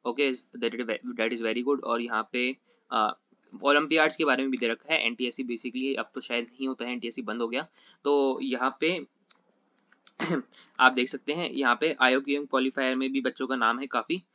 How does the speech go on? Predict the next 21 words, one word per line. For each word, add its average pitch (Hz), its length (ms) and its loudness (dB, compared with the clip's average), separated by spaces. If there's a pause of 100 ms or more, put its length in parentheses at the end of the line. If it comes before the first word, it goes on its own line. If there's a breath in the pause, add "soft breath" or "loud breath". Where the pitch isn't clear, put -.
(280 soft breath)
तो 131 360 0
आप 131 180 6 (140)
इन 139 120 -4
सबको 131 220 -6
consider 120 420 -2
कर 127 120 -4
सकते 113 280 -10
हो, 113 260 -8
मतलब 110 220 -4
अगर 113 180 0
आप 113 140 2
ओलंपियाड 107 380 -4
की 120 100 -8
तैयारी 123 320 -4 (100)
करना 110 200 -2
चाहो 104 240 -10
तो। - 180 -16 (1400)
तो 117 160 -4
आगे 107 240 -6
बढ़ते 107 240 -6
हैं। 143 200 -12